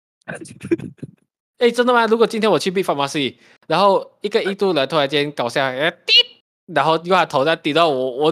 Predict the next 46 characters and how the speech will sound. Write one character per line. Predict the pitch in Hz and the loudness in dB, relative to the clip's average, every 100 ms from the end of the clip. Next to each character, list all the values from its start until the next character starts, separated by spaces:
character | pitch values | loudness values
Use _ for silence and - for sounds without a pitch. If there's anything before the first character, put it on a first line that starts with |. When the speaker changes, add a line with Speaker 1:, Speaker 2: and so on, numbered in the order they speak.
| - | -2
Speaker 2:
真 | - 202 | 0 2
的 | 220 | 2
会 | 214 214 | 2 -2
觉 | 208 151 | 0 0
得 | 170 | 0
Big | 175 | 0
Pharmacy | 165 143 143 156 147 147 | 0 0 -2 -4 -6 -10
你 | 131 | -8
在 | 175 | -2
干 | 170 | -2
嘛？ | 117 113 104 _ _ _ _ _ _ _ _ | -2 -4 -6 _ _ _ _ _ _ _ _
Speaker 1:
没 | 156 | 2
有， | 135 107 - _ | 4 2 -4 _
Speaker 2:
你 | 151 | -4
Speaker 1:
你 | 113 | 0
让 | 127 | 2
我， | 135 110 107 | 2 0 -2
你 | 107 | -2
让 | 131 | 0
我 | 127 | 0
想 | - 104 | 0 0
到 | 117 | 0
就 | 120 127 | 0 0
是， | 123 107 | 0 0
如 | 117 120 | 0 2
果 | 113 98 - _ _ _ | 4 4 0 _ _ _
今 | 123 | -4
天 | 127 123 | -2 0
他 | 120 | 0
这 | 117 123 | 0 2
个 | 127 123 113 | 4 6 4
video | 110 117 | 2 0
出 | 117 - | 0 2
了， | 101 92 | 0 -2
然 | 101 | -6
后 | 107 107 107 107 _ - _ - | -4 -4 -4 -10 _ -20 _ -6
有 | 101 | -2
人 | 110 | -2
去 | - | -2
Big | 110 - | -4 -2
Pharmacy， | - 98 98 - 104 90 | -2 -2 -4 -4 -4 -4
然 | 92 | -10
后 | 98 - | -8 -6
买 | 92 | -6
东 | 90 101 - | -6 -10 -8
西， | 110 107 | -8 -8